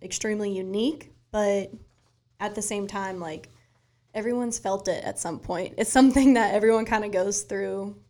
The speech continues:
regardless of your ex-, past experience, 'cause I know for some people, like, high school was a breeze. You didn't have to do anything really. Like, you made A's, life was good.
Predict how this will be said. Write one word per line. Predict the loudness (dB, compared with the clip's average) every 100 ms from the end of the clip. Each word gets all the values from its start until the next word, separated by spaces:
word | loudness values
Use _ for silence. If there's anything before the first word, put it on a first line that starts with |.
| _ -10
regardless | -4 -2 -2 -2 -2 0
of | -2 -2 -10 _
your | -8 -6
ex-, | -6 -8 -8
past | -4 -4 -4
experience, | -6 -4 -4 -2 -4 -6
'cause | -6
I | -4
know | -4
for | -4
some | -4 -4
people, | -6 -4 -2 -2
like, | -2 -6 -14 -20 _ -2
high |
school | -2 0 0
was | 0
a | -2
breeze. | -2 -2 0
You | 0
didn't | 0
have | -2 -4
to | -2
do | 0 2
anything | 2 2 0 0
really. | 2 2 2 2
Like, | 0 -2 -4 -6
you | -6
made | -2 -2
A's, | 0 0 2 0 -2 -6 -6
life | -4 -4
was | -6 -8
good. | -2 0 2 -2